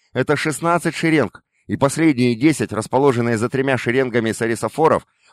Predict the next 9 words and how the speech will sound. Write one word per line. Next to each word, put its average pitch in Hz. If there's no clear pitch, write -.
могут 156
быть 151
и 147
запасными 147
сарисофорами, 120
и 110
такими 147
же 147
гоплитами-гипоспистами, 139